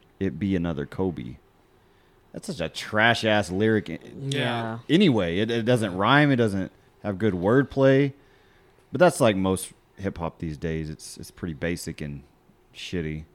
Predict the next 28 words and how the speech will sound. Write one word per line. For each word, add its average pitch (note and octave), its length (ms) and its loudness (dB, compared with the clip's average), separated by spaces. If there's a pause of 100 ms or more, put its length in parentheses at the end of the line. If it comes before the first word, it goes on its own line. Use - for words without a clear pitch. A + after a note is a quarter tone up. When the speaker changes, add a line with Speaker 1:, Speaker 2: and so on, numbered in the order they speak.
(220)
Speaker 2:
I E3+ 160 -2
have A3 180 -2
found G3+ 280 -2
that D#3 80 -4
if C#3+ 100 -6
you C4 140 0
have C#4+ 160 -4
a, E3 180 -4
if - 120 -8
you B3+ 80 -8
have C#4 100 -6
a A3 40 0
really F3+ 260 2
good D#3 200 0
beat, C3 220 -8 (200)
you C#3 180 -10
know, B2+ 260 -10
and C3+ 100 -10
it's, E3+ 200 -6
and D#3 140 -8
it's D3+ 160 -8
easy E3+ 280 -2
to D#3 80 -2
kinda C#3+ 320 -4 (100)
nod C#3 360 -4
your B2 100 -8
head B2+ 200 -8
to, B2 240 -12